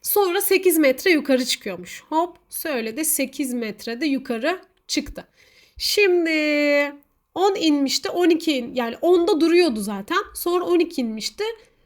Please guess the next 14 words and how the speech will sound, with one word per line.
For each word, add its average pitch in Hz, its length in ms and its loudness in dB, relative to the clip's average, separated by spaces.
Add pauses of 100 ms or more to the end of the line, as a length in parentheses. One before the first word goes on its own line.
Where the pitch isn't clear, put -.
(200)
İndiği 330 360 6
yer 359 240 4
ne 392 100 4
kadar 262 280 2
olur? 285 340 -2 (180)
On 294 340 0
artı 214 600 -4
on 311 200 0
iki, 349 580 0
yirmi 277 400 2
iki 320 260 0
metre 214 540 0
derinlikte 226 580 -2
olur. 349 300 0